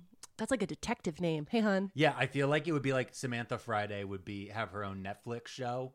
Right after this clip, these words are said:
Speaker 1: Yeah, yeah, yeah, yeah.
Speaker 2: You know?
Speaker 1: I'd watch it.
Speaker 2: Where, like, the first season, that people really, like, they would have, like, a small cult following.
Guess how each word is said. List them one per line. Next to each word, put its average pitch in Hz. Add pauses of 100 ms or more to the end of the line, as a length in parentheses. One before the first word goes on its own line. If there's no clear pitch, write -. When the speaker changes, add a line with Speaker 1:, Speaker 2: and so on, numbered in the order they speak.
Speaker 1:
Yeah, 254
yeah, 208
yeah, 196
yeah. 190
Speaker 2:
You 131
know? 123
Speaker 1:
I'd 233
watch 180
it. 190
Speaker 2:
Where, 165
like, 151
the 147
first 156
season, 151 (360)
that 131
people 151
really, 165
like, 127
they 160
would 190
have, 202
like, 220
a 202
small 139
cult 110
following. 90